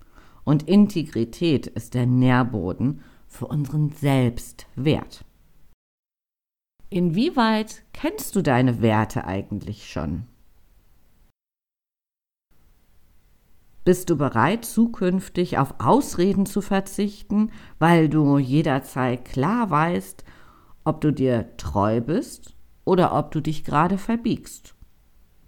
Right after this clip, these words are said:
Wenn du deine Werte kommunizierst,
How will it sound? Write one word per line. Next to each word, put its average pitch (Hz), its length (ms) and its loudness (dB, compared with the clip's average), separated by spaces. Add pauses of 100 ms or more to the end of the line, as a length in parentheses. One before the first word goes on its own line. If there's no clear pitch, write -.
(460)
Wenn 151 220 2
du 233 260 2
deine 156 420 4
Werte 190 440 0
kommunizierst, 160 1120 -2